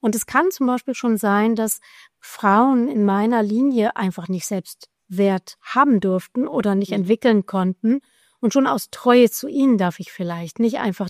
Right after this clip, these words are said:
Speaker 1: dastehen und sagen, „Ich bin so, wie ich bin, super und richtig.“
Speaker 2: Mhm.
Speaker 1: Aber es kann auch viel komplizierter sein. Also zum Beispiel bei mir war lange Zeit ein Thema, dass meine Mama eben so eine ganz bescheidene war. Ich sag immer, sie war so ein Sterntaler-Mädchen,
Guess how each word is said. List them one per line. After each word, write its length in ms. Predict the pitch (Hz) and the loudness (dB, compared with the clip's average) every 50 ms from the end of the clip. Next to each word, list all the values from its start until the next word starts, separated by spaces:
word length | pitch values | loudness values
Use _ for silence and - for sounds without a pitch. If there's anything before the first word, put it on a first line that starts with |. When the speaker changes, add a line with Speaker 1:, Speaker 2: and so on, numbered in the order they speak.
| - | -4
Speaker 1:
dastehen 520 | - 214 196 196 196 - - - 208 190 185 | -4 -2 -2 0 -2 -4 -4 -4 -2 -2 -2
und 100 | 185 - | -2 -4
sagen, 360 | - 185 175 180 180 190 180 - - - - - - - _ _ | -6 -6 -6 -4 -4 -6 -6 -8 -16 -20 -20 -20 -20 -20 _ _
„Ich 160 | 269 - - | -6 -4 2
bin 160 | - 226 214 | 4 4 4
so, 240 | 196 208 240 262 233 | 6 8 6 6 6
wie 100 | 233 220 | 4 0
ich 140 | 196 - _ | 0 -2 _
bin, 240 | - 214 202 208 196 | 0 4 4 4 4
super 460 | 180 190 196 185 - 196 185 202 214 - | 2 0 -4 -4 -4 -6 -8 -8 -12 -10
und 200 | - 311 214 196 | -2 0 2 2
richtig.“ 420 | 180 190 180 - _ 165 - - - | 2 0 -2 -2 _ -12 -12 -12 -16
Speaker 2:
Mhm. 420 | 190 180 165 160 151 143 147 151 _ _ _ | -20 -20 -20 -20 -20 _ _ _ _ _ _
Speaker 1:
Aber 140 | - 254 240 | -2 -2 -2
es 100 | 247 - | -2 -2
kann 220 | - - 294 311 - | -2 -2 -2 -2 -2
auch 140 | - 254 | -4 -6
viel 160 | - - 247 _ | -6 -10 -18 _
komplizierter 800 | - 262 247 - 254 226 - - - 285 277 - - 196 180 170 | -4 -4 -2 -2 -4 -6 -6 -4 -2 -2 -2 0 -2 -2 -2 -4
sein. 380 | 165 165 165 170 175 190 226 | -6 -8 -8 -8 -8 -8 -6
Also 240 | - 208 196 202 220 | -6 -4 -2 -2 -2
zum 220 | 196 - 226 214 | -2 -2 -2 0
Beispiel 340 | 190 208 208 202 - - 214 | 2 2 0 0 0 -2 -2
bei 140 | 175 196 190 | 0 0 0
mir 280 | 190 202 220 262 269 208 | 0 2 2 2 2 2
war 120 | 202 185 | 0 0
lange 280 | 185 180 185 202 220 - | 0 0 -2 -2 -4 -4
Zeit 320 | - - 208 202 196 - | -4 -4 -4 -4 -2 -4
ein 100 | 220 190 | -6 -6
Thema, 400 | - - 214 208 202 208 208 202 - _ _ _ _ _ _ _ | -6 -4 0 0 2 2 0 -2 -6 _ _ _ _ _ _ _
dass 200 | - 202 - 208 | -6 -4 0 0
meine 380 | 190 180 180 196 214 240 240 | 0 2 2 2 2 4 4
Mama 360 | 214 202 196 202 208 208 214 | 4 4 4 2 2 2 0
eben 240 | - 220 208 202 214 | -2 -2 -2 -2 -2
so 100 | 196 208 | -2 -2
eine 140 | 190 196 190 | -2 -4 -2
ganz 340 | - 202 196 208 214 - - | -2 -2 0 0 -2 -4 -6
bescheidene 720 | _ 196 180 - - 196 180 180 185 190 220 226 240 226 | _ -8 -6 -6 -6 -4 -2 -2 0 0 0 0 0 -2
war. 260 | 226 247 247 277 339 349 _ _ _ _ _ _ | -2 -2 0 0 -2 -4 _ _ _ _ _ _
Ich 80 | - | -6
sag 200 | - 208 185 - | -4 -4 -2 -2
immer, 220 | 294 240 196 190 180 | -2 -2 -2 -2 -2
sie 140 | - 190 - | -4 -6 -4
war 120 | 190 190 | -4 -4
so 100 | - - | -2 -2
ein 100 | 185 190 | -2 -2
Sterntaler-Mädchen, 1400 | 180 - - - 202 185 185 202 220 214 - - 214 208 214 220 220 220 214 214 220 226 - - - 262 262 285 320 | -2 -4 -6 -6 -4 -2 0 0 0 -2 -2 -2 0 0 2 2 2 4 4 2 2 0 -4 -6 -6 -4 -4 -4 -6